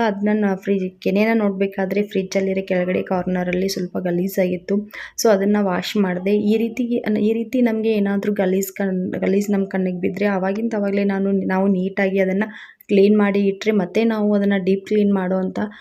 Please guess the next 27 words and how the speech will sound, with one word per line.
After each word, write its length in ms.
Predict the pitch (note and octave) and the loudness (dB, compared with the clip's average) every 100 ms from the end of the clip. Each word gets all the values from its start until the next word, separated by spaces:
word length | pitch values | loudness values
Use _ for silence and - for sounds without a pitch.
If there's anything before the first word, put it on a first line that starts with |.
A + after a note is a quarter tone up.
| - - F#3 | -20 -6 -2
ಅವಶ್ಯಕತೆ 480 | F#3 - G3+ G#3 | 0 0 0 2
ಬರೋದಿಲ್ಲ. 460 | G3 F3 F#3 F#3 F#3 G#3 | 2 2 2 0 0 0
ನಮ್ಗೆ 300 | G3+ G3 G#3 | 0 0 0
ಕೆಲ್ಸನೂ 460 | F#3 F3+ G3 G3 | -2 -2 -2 -2
ಕೂಡ 160 | G3 G3 | 0 0
ಈಸಿ 480 | G3+ F#3+ G3 F#3+ G3+ | 0 0 -2 2 2
ಆಗುತ್ತೆ. 720 | F3+ F#3 - A3 G#3+ - - | 2 -4 -4 -4 -6 -18 -2
So 180 | B3 A3+ | 2 4
ನೋಡೋದಕ್ಕೆ 540 | F#3+ G3+ G3+ G#3 G#3 | 2 0 -2 -2 -2
ಫ್ರಿಡ್ಜ್ 380 | G#3 G3+ G3 - | -2 -2 -2 -2
ಕೂಡ 220 | - G3+ G#3 | -2 0 2
ಯಾವಾಗ್ಲೂ 480 | F#3+ F3+ F#3 G3+ G#3 | 0 0 0 0 0
ಕ್ಲೀನಾಗಿ, 520 | G3+ F#3+ G3 F#3 G3+ | 0 0 0 0 -2
ನೀಟಾಗಿ 480 | F#3 F3+ F#3 F3+ G3 | -2 -4 -6 -6 -4
ಕಾಣಿಸುತ್ತೆ. 500 | F#3 F3+ - - A#3 A#3+ - - - - B3+ | -4 -4 -6 -4 -4 -4 -10 -16 -14 -2 2
So 160 | B3 | 2
ಅದನ್ನ 240 | G#3 G#3+ A3 A3+ - | 2 0 0 -2 0
ಎತ್ತಿ 300 | G3 G3 A3 | 0 0 2
ಮೇಲ್ಗಡೆ 420 | G3+ F#3 F#3+ G3 | 2 2 2 0
ಇಟ್ಟೆ. 240 | F#3+ F#3+ | 0 -2
ಹಂಗೆ, 360 | G#3+ F#3+ F#3 G#3+ A#3 - - | 0 0 2 0 -2 -12 -6
ಆ, 220 | G3 F#3 | -2 0
ಅದ್ನು 240 | F#3 F#3 G3 | 0 0 -2
ಕ-, 380 | G3 F#3 F3+ F3+ | 0 0 0 -2
ಕೆಳಗಡೆ 300 | F#3 F#3+ G3+ | 0 0 0
ಕಾರ್ನರ್ 380 | F#3+ F#3 F#3 F#3 | -2 0 -2 0
ಕೂಡ 160 | F#3+ | 0